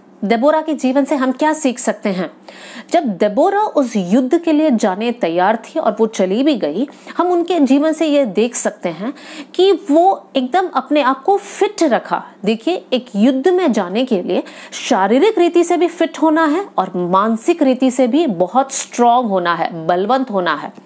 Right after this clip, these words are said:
ये बहुत ज़रूरी है। अगर कोई कहता है कि हमें युद्ध में जाना है, तो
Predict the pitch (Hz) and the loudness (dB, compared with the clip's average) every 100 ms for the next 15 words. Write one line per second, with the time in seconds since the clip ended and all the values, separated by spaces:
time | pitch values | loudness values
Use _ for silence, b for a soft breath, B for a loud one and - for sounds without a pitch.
0 | - 262 202 180 240 196 175 180 240 202 | -6 -2 0 0 -2 0 0 0 0 0
1 | 160 - - B B B B B 294 359 | -2 -6 -18 B B B B B 0 0
2 | 427 392 - B B 311 330 277 233 311 | -2 -4 -12 B B 0 0 0 -2 0
3 | 320 349 349 339 - - - 233 277 226 | -2 -2 0 0 0 -4 -2 0 2 2
4 | 214 233 311 294 220 190 190 220 370 381 | 0 0 0 2 0 -2 -4 -2 -2 -2
5 | - | -6